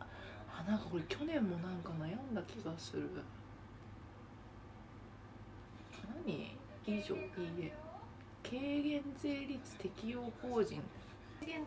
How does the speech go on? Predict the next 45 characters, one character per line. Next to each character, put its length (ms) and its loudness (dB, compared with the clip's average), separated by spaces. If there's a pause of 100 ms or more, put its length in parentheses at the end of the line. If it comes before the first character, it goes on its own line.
税 160 -2
率 240 -2
適 340 -2
用 240 2
法 200 8
人 240 2
で 240 2
あ 100 12
り、 180 8 (1600)
な 140 6
お 60 2
か 140 8
つ、 80 0 (440)
付 60 -4
近 120 0 (360)
一 100 0 (420)
課 220 2 (140)
税 260 12 (100)
適 300 2
用 160 10
法 240 8
人 220 4
の 160 6
税 160 10
率 240 4 (120)
で 120 12
も 200 8
あ 140 10
る 100 4 (240)
は 200 2
ず。 180 4 (1600)
だ 60 2
か 80 6
ら 40 10
何 240 6
だ 80 6
っ 60 4
て 160 -4
い 20 0
う 40 -2
の？ 60 -6 (1300)
事 100 -6
業 120 2 (260)
区 120 0 (180)
分、 400 4